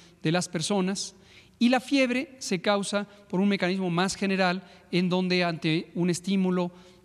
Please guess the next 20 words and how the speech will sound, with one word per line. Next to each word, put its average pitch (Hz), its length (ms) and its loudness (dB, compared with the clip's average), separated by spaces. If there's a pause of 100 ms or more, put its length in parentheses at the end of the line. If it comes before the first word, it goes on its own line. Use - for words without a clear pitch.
(180)
tanto 151 240 -2
inflamatorio 165 680 0
como 160 200 -2
infeccioso 170 680 -4 (360)
existe 160 320 -4
una 170 120 2
respuesta 160 520 -2
del 160 160 -2
cuerpo 160 440 -2 (360)
de 160 100 -2
activación 170 540 -2
del 156 100 -2
sistema 147 380 -2
inmune. 131 300 -4 (1200)
Hasta 190 220 -2
ahí 208 100 2
es 202 80 0
el 190 100 -2
covid 170 220 0
leve. 170 400 -2